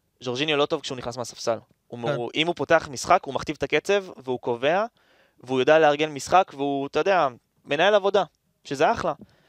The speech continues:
Speaker 1: ודווקא פרטי, פתאום כשהוא נכנס מהספסל, כשכל ה-, אתה יודע,
Speaker 2: הפיזיות יותר בולטת, כששאר
Speaker 1: כשהקבוצה
Speaker 2: האף אם.
Speaker 1: השנייה פחות לוחצת, וכשהאוויר מתחיל להיגמר, הוא מעולה בהשתחררות מלחץ ביציאה מהמקום,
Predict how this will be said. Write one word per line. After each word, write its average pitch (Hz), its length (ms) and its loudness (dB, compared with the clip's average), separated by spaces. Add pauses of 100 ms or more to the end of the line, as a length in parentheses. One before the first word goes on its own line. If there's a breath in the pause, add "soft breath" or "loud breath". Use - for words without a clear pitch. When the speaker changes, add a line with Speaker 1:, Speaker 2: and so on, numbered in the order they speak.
(280 soft breath)
Speaker 1:
ודווקא 131 380 2
פרטי, 190 540 2 (400)
פתאום 208 260 -2
כשהוא 185 180 -6
נכנס 170 220 0
מהספסל, 185 260 -4
כשכל 175 260 -2
ה-, 160 380 4 (280)
אתה 123 100 -4
יודע, 147 200 6
Speaker 2:
הפיזיות 175 320 0
יותר 180 200 -2
בולטת, 165 280 0
כששאר 123 140 -12 (120)
Speaker 1:
כשהקבוצה 147 140 0
Speaker 2:
האף 139 80 4 (120)
אם. 143 40 -4
Speaker 1:
השנייה 175 180 4
פחות 170 260 -2
לוחצת, 151 560 0
וכשהאוויר 123 1500 2
מתחיל 156 260 0
להיגמר, 147 460 0 (120)
הוא 131 120 -6
מעולה 123 280 2
בהשתחררות 156 440 -4
מלחץ 151 320 -2
ביציאה 139 340 -4
מהמקום, 143 520 -2